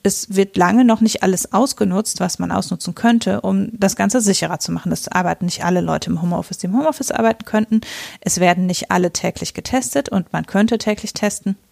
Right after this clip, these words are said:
Wir wissen, die Tests sind unsicher, die finden fünfzig Prozent der Leute nicht ungefähr. Aber wenn du täglich testest, findest du trotzdem die Cluster. Ne, das Prinzip, was wir jetzt versuchen, bei Schulen zu nutzen, dass eben die Leute, die Kinder quasi an jedem Präsenztag getestet werden,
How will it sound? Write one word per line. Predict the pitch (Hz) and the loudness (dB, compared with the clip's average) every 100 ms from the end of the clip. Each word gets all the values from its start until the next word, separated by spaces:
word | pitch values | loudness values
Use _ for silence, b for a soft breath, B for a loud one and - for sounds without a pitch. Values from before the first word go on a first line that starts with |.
| - | -8
Wir | 175 | 0
wissen, | 214 233 247 | 2 6 4
die | 208 | 4
Tests | - 175 - | 0 -2 -2
sind | 175 | -2
unsicher, | - 262 247 247 233 | 2 2 4 4 2
die | 233 | 0
finden | - 196 180 | -2 0 0
fünfzig | - 180 - | -4 -6 -8
Prozent | 180 - 214 | -8 -4 -2
der | 170 | -2
Leute | 165 160 185 | -2 -2 2
nicht | 254 - | 2 2
ungefähr. | 208 202 - 190 196 B B B | -2 -2 0 0 0 B B B
Aber | 180 180 | 0 2
wenn | 190 | 2
du | 180 | -2
täglich | - 208 - 214 | 0 0 0 -2
testest, | - 202 - - | 0 0 0 -2
findest | 180 175 | -2 -2
du | - | -6
trotzdem | - 170 170 | -4 -4 -2
die | 170 | -8
Cluster. | - 139 - - - _ _ - | -4 -4 -4 -10 -16 _ _ -2
Ne, | 196 214 | 2 2
das | 180 | 0
Prinzip, | - 185 - 220 | 0 -2 0 0
was | 185 - | 0 -2
wir | 175 | -4
jetzt | 165 | -4
versuchen, | - 185 196 240 240 | -2 2 2 2 2
bei | 170 165 | 0 -2
Schulen | - 226 214 214 _ | -2 0 0 -2 _
zu | - 190 | -2 2
nutzen, | 202 208 202 | 2 2 -2
dass | 190 185 | 0 -2
eben | - 175 | -2 -2
die | 175 | -4
Leute, | 175 170 - | -2 -2 -2
die | - 180 | -12 -6
Kinder | 185 185 156 | -4 -2 -2
quasi | - 180 185 175 B B B B | -2 -2 -2 -4 B B B B
an | 180 165 | -2 2
jedem | 196 202 | 4 4
Präsenztag | - 180 180 190 - 170 165 | 0 0 0 0 -2 -4 -6
getestet | 165 247 247 202 196 | -4 -2 0 -2 -2
werden, | 185 180 185 | 2 2 0